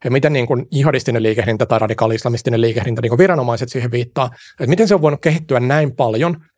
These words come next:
Mm. Meillä on ollut erilaisia aktivismin muotoja, ja terrorismirikoslainsäädäntö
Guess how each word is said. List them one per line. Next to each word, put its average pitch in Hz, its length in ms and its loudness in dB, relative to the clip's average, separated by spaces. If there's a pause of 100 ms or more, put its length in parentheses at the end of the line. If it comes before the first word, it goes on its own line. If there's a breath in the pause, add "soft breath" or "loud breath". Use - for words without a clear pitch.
(160)
Mm. 127 220 -20
Meillä 139 260 2
on 143 160 -2
ollut 139 360 0 (480)
erilaisia 165 540 2
aktivismin 139 500 -4
muotoja, 120 460 0 (440 soft breath)
ja - 80 -4
terrorismirikoslainsäädäntö 120 1500 0